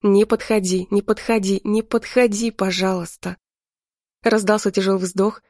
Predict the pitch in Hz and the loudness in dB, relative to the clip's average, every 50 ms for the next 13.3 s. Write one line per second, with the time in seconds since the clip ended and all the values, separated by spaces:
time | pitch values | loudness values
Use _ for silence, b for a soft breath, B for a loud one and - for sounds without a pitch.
0 | _ _ _ 220 214 - 220 208 170 190 175 175 180 185 185 185 190 196 185 175 | _ _ _ -4 -2 0 -2 2 2 2 2 2 0 2 2 2 2 2 0 0
1 | 175 170 175 170 - - _ _ _ _ _ _ _ _ _ _ _ - 262 247 | -4 -4 -6 -8 -10 -14 _ _ _ _ _ _ _ _ _ _ _ 2 2 2
2 | 233 - 220 220 226 226 202 208 226 202 196 - 196 202 - 185 - - 185 185 | 6 6 4 6 6 4 4 4 2 2 2 -2 -4 -2 -2 -4 -4 -2 -4 -2
3 | 170 185 175 175 175 170 - _ _ _ _ _ - 202 185 190 190 202 214 208 | 0 0 -2 -2 -6 -6 -10 _ _ _ _ _ 0 0 2 2 2 2 0 -2
4 | - - 180 170 175 - _ _ _ _ _ _ _ _ _ _ _ _ _ _ | -4 -6 -6 -8 -10 -12 _ _ _ _ _ _ _ _ _ _ _ _ _ _
5 | _ - 214 214 214 - - 214 208 208 202 - - 214 - - - 233 208 180 | _ 2 2 2 2 2 0 0 0 0 -2 -2 -4 -6 -6 -4 -2 -2 -2 -2
6 | 180 180 - _ _ 208 202 196 190 190 190 190 190 185 - - 208 208 - 208 | -2 -8 -12 _ _ 2 2 4 4 4 2 2 0 -2 -2 -4 -4 -2 -2 -2
7 | 190 185 180 170 180 185 185 185 185 165 180 170 165 - _ _ _ _ _ _ | 0 0 0 -2 -4 -4 -4 -4 -4 -4 -6 -8 -8 -12 _ _ _ _ _ _
8 | _ _ _ _ - 254 254 254 269 262 233 214 208 208 220 214 - - - 202 | _ _ _ _ 0 0 2 4 4 4 4 4 6 4 4 2 2 0 -2 -2
9 | 208 - - - 233 214 202 190 190 190 - 208 214 - - 214 202 185 185 175 | -2 -2 0 0 2 2 4 2 2 0 0 0 0 0 0 -2 0 0 -2 -2
10 | 180 190 185 190 196 - - - 190 185 185 190 190 - 208 196 185 175 170 175 | -2 -2 -2 -2 -4 -4 -4 -4 -4 -2 -4 -6 -4 -4 -4 -4 -2 -6 -8 -10
11 | _ _ _ _ _ _ _ _ _ - 190 - 214 202 185 190 196 185 - - | _ _ _ _ _ _ _ _ _ -4 2 2 4 4 4 4 2 2 -2 -2
12 | - 202 226 233 208 185 190 190 180 180 185 170 208 208 208 196 - - 196 - | 0 2 2 2 4 4 4 2 2 0 2 2 2 2 2 -2 -4 -6 -4 -2
13 | 196 185 185 196 208 | 0 0 2 0 0